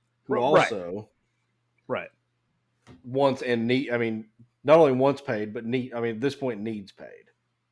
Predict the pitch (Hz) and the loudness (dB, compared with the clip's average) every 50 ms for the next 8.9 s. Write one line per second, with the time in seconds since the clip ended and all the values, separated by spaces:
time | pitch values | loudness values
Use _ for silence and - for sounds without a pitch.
0 | _ - 110 98 92 92 - _ _ _ _ _ - 127 139 135 135 131 123 120 | _ -14 -12 -12 -12 -14 -20 _ _ _ _ _ -2 0 2 2 2 0 -2 -4
1 | - - 139 156 151 143 135 135 139 127 123 123 131 127 127 127 123 131 131 131 | -2 0 2 2 2 2 2 2 2 2 2 0 0 0 0 0 -2 -2 0 0
2 | 123 110 98 - 143 147 143 - 131 117 117 117 117 113 117 127 120 117 107 - | -2 -2 -4 -4 -4 -4 -4 -4 -8 -8 -6 -6 -4 -2 -2 -2 -2 -4 -6 -6
3 | 131 120 113 110 104 - 131 131 113 101 101 101 - _ _ _ _ _ _ _ | -6 -6 -6 -6 -6 -6 -6 -4 -4 -6 -8 -10 -14 _ _ _ _ _ _ _
4 | _ - 113 110 117 127 135 127 131 123 120 113 110 117 117 120 113 110 113 113 | _ -8 -8 -6 -6 -6 -4 -2 -2 -2 -2 -4 -4 -4 -4 -4 -4 -6 -8 -10
5 | 110 101 104 117 113 113 113 107 107 107 107 104 101 _ _ _ _ _ _ _ | -12 -10 -8 -6 -6 -6 -6 -6 -8 -10 -12 -14 -16 _ _ _ _ _ _ _
6 | _ _ _ _ _ _ _ _ _ _ _ _ _ - - 139 135 123 117 - | _ _ _ _ _ _ _ _ _ _ _ _ _ -8 -6 -4 -4 -4 -4 -2
7 | 131 147 160 151 139 156 156 139 139 147 151 156 147 135 135 131 123 120 - 123 | 0 0 0 0 0 -2 -2 0 2 2 4 4 2 0 -2 -4 -6 -6 -6 -6
8 | 123 - - 113 110 117 120 117 110 104 98 110 113 113 107 107 107 107 | -8 -8 -8 -6 -4 -2 -2 -2 -2 -4 -6 -8 -8 -6 -6 -6 -8 -12